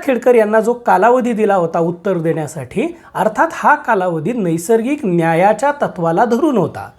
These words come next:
म्हणजे कुठल्याही आरोप असणाऱ्या व्यक्तीला त्याचा आरोप सिद्ध होण्याच्या अगोदर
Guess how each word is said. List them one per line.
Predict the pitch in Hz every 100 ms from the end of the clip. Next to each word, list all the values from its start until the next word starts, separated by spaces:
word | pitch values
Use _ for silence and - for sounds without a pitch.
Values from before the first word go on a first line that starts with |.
| _ _ _ _ _ -
म्हणजे | 220 339
कुठल्याही | - 190 - 202 214 294 392 403 _ _ _
आरोप | 202 233 320 -
असणाऱ्या | 254 233 208 196
व्यक्तीला | 165 156 - 143 151 - - - _ _ - _
त्याचा | - - 202 175 262
आरोप | 330 220 240 254
सिद्ध | - 285 -
होण्याच्या | 339 226 214 190 190 -
अगोदर | 214 220 269 165